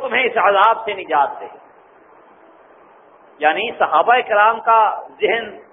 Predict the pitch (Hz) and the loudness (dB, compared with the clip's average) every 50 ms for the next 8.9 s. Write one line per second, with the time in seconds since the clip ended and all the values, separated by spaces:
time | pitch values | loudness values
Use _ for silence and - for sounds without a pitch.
0 | _ _ 202 214 202 - 214 220 190 - - 170 180 202 220 220 214 - - - | _ _ -12 -12 -12 -6 -6 -6 -6 -4 -2 2 4 4 4 4 2 0 -6 -12
1 | - - - - - - - - - - - - - - - - - - 220 226 | -14 -16 -20 -20 -20 -20 -20 -20 -20 -20 -20 -20 -20 -20 -20 -20 -6 -4 -4 -2
2 | 220 254 226 202 - 208 226 185 226 226 - - 226 226 226 202 208 233 262 - | 2 2 2 2 2 0 2 2 0 0 0 0 0 2 4 4 4 2 2 0
3 | - - - - _ _ _ _ _ _ 277 269 262 277 269 226 180 - 208 214 | -4 -10 -16 -20 _ _ _ _ _ _ -2 0 2 2 0 0 0 0 2 4
4 | 226 254 277 302 302 302 - - 269 - - 220 220 214 208 208 208 202 196 185 | 4 4 4 2 0 0 -4 -8 -12 -12 -6 -4 -2 0 0 -2 -2 -4 -8 -10
5 | - - 220 233 247 269 - - - - - - - _ _ _ _ - 220 226 | -6 -2 0 2 2 2 0 -4 -8 -14 -16 -20 -20 _ _ _ _ 0 2 4
6 | 247 247 - 269 285 285 285 - - - - - 208 220 254 247 247 277 294 - | 4 4 2 0 -2 -2 -2 -6 -12 -16 -6 0 2 2 2 2 0 -2 -4 -4
7 | - - 233 240 - - 202 202 202 202 202 202 202 202 185 - 196 214 233 262 | -4 -4 -6 -6 -6 -6 -2 -2 0 0 -2 -2 -4 -6 -6 -2 2 4 4 4
8 | 269 262 - - - - - - - - - - 214 226 262 294 302 | 4 4 0 -4 -8 -14 -16 -20 -20 -10 0 2 2 2 4 4 2